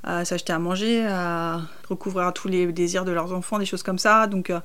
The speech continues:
je le vois pas forcément parce que elles ne montrent pas ça d'elles. C'est des femmes qui viennent de façon positive, qui sont heureuses des dons de vêtements et des choses comme ça. Donc, euh, voilà, elles sont pas du tout dans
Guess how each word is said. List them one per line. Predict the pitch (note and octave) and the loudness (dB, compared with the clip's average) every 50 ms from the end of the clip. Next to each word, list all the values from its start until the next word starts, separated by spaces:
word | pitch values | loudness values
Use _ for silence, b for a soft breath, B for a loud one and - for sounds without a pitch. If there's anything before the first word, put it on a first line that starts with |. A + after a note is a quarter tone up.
| B B - | B B -6
je | A3+ G3+ | -2 0
le | A3 A3 | 2 8
vois | A3 G#3+ G#3 | 8 8 8
pas | G#3 - B3 A#3+ | 10 8 8 8
forcément | A#3+ A#3 - - B3 A3+ A#3 B3 A#3+ | 6 4 0 2 4 4 6 4 6
parce | - G3 F#3 - - | 6 4 4 4 0
que | - - A#3 A#3+ A#3+ A3+ G#3 | -2 2 2 4 6 6 6
elles | F#3+ F#3 F#3 F#3 F#3+ F#3+ | 4 4 2 2 2 2
ne | F#3+ | 2
montrent | G3 G3 G#3 G3 - - G#3+ | 2 2 2 0 0 0 4
pas | G#3+ G#3 G#3 | 4 4 4
ça | G#3 - A3 G#3+ | 6 4 4 4
d'elles. | A3 A#3 A#3+ B3+ A#3 G#3+ - | 6 4 4 4 2 0 -2
C'est | - F3+ F#3 | -4 -4 -2
des | F#3 F#3 | -2 -2
femmes | F3+ - F#3+ F#3+ G3 | 0 2 2 2 2
qui | G3 - - | 0 -2 -6
viennent | F#3 F#3+ G3 G3 G3+ G3+ - - | -4 -2 0 0 0 0 -2 -4
de | G3 F#3 F#3+ | -6 -6 -4
façon | F#3 F3+ F3+ - - F#3+ | -2 -2 -2 0 0 0
positive, | - G#3 G3+ F#3+ F#3+ F#3+ G3 A3+ A3+ A3 | 2 2 0 0 0 -2 -2 -2 -4 -2
qui | - - | -4 -4
sont | - G3+ F#3+ | -4 -2 0
heureuses | F#3 F#3+ F#3+ G3+ G#3 G3 G3 | 0 2 2 2 2 2 2
des | F#3+ F#3+ | 0 0
dons | F3+ F#3+ G3+ G#3 G3+ | 2 2 2 2 2
de | F#3+ | 2
vêtements | F#3+ F#3 F#3 - - G3+ G#3 G#3 G#3 G#3 G#3 | 2 0 0 2 2 2 2 2 2 0 0
et | G3 | 0
des | F3 E3+ F3 | 0 -2 -4
choses | - - F3+ | -4 -6 -4
comme | - F#3 F3+ F3 | -2 -2 -2 2
ça. | - A3 G#3+ | 4 4 4
Donc, | G3+ G3 F#3 - F3+ | 4 2 0 0 -2
euh, | E3+ | -2
voilà, | F3+ G3 G3+ A3+ A3+ | 0 0 2 2 2
elles | G#3+ G3+ | 2 2
sont | - G3 F3+ | 0 -2 -2
pas | - F3+ F3 | -2 -2 -2
du | F#3 F#3+ | -4 -4
tout | F#3+ - A3+ A3 | -6 -4 -4 -2
dans | G3+ G3 F#3 F#3 F3+ E3+ | 0 0 0 0 0 -2